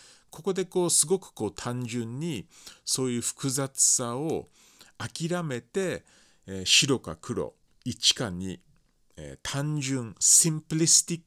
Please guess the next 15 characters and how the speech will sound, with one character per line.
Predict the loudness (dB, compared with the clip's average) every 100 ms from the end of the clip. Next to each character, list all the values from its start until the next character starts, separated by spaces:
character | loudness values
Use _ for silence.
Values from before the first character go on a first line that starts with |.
| -12
ク | -10
な | -6 -6 -6 -10 -20 -20 _
答 | -6 -4 -4 -2
え | -4
に、 | -6 -6 -6 -8 _ -20 _ _
え | -12 -10 -10 -12 -14 -16 -18 -20 -20 -20 -20 -20 -20 -20 -20 _ _ _ _ _
ー、 | -20 -20 _ _ _
そ | -12 -10
の、 | -12 -16 -20 _ _ _ _ -20 -16
落 | -10 0 2
ち |
て | 2
い | -4
く | -8
っ | -18